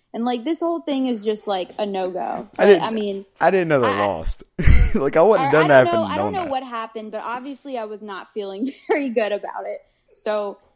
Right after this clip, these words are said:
Speaker 1: I mean, but it's totally cool. I mean, we're, you know, like, friends, they fight about sports, whatever. But I just remember that one time,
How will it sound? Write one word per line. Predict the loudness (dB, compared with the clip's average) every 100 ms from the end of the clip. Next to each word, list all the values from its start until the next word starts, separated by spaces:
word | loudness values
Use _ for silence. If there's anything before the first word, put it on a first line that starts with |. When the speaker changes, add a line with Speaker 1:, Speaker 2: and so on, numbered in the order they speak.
| _
Speaker 1:
I | -10
mean, | -8 -6
but | -6
it's | -6 -10
totally | -6 -4 -4 -6
cool. | -6 -4 -2 -4 -8
I | -10
mean, | -10 -10 -12 -16 -10
we're, | -4 -4 -4 -6
you | -6 -6
know, | -8 -10 -14 _ -8
like, | -8 -6
friends, | -6 -4 -2 -2
they | -2
fight | -4 -4
about | -6 -6
sports, | -4 -4 -6 -8
whatever. | -8 -8 -8
But | -6 -4
I | -4
just | -6 -6
remember | -4 -2 -2 -2 -2
that | -4 -6
one | -8 -10 -12
time, | -14 -12 -10 -10 -14